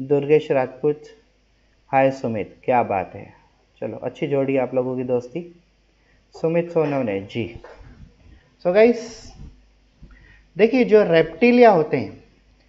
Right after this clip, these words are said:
रेप्टिलिया को मराठी में हम कहते हैं, अपन मराठी मध्ये त्यांना म्हणतो सरपटणारे प्राणी, मतलब एक ऐसे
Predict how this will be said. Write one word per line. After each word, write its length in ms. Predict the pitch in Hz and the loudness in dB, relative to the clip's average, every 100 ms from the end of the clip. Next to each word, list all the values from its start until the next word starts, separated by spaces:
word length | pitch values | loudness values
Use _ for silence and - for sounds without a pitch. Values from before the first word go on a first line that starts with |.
| - | -6
रेप्टिलिया 480 | 139 165 165 220 220 | 0 2 4 6 6
को 140 | 220 | 2
मराठी 420 | 202 175 175 175 196 | 0 0 0 0 -4
में 120 | 190 | -4
हम 100 | 180 | -4
कहते 300 | 175 156 175 | -2 -2 -4
हैं, 340 | 202 220 - _ - | -8 -12 -20 _ -12
अपन 220 | 143 170 | -8 -4
मराठी 320 | 156 156 175 | 0 2 0
मध्ये 240 | 190 180 175 | -2 -4 -2
त्यांना 260 | 175 165 | -2 -4
म्हणतो 300 | 165 160 165 | -6 -6 -6
सरपटणारे 760 | 170 - 170 175 185 175 170 147 | -6 -2 -2 0 -2 -2 -2 -2
प्राणी, 380 | 139 117 104 95 - _ _ _ _ _ | -2 -6 -8 -12 -18 _ _ _ _ _
मतलब 340 | - - 180 - | -10 -4 -4 -2
एक 180 | - - | -2 0
ऐसे 260 | 175 196 | 0 2